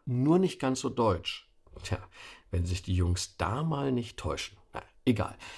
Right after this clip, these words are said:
Das Kehrblech ist jedenfalls seitdem mysteriöserweise nicht mehr aufgetaucht.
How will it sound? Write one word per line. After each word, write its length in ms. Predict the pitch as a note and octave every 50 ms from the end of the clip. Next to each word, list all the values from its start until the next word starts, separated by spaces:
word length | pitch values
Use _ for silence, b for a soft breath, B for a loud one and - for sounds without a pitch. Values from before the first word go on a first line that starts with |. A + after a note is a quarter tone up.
| B B B
Das 240 | - B2 A#2+ - -
Kehrblech 520 | - - D3 D3+ D3+ C3 C3 C3 C3 -
ist 200 | B2 A2 - -
jedenfalls 440 | A2+ A2 G#2 G2+ - - F#2+ F#2 -
seitdem 480 | - G2 G2 F#2+ - G#2+ G#2 G2+ G2 G2
mysteriöserweise 1400 | G#2 G#2 - - A2 G2 G#2 G#2 G2+ G#2+ A2+ A2+ A2+ A#2+ G#2 F2+ F#2 F2+ F2+ F#2 F#2 F#2 F#2+ F#2+ F#2+ F#2+ - - _ _ _
nicht 320 | - F#2+ F#2+ - - - -
mehr 240 | G#2+ G#2+ G#2+ G#2+ G2+
aufgetaucht. 720 | F#2 F#2 - - F#2 F#2 - - F2 F2+ E2+ - -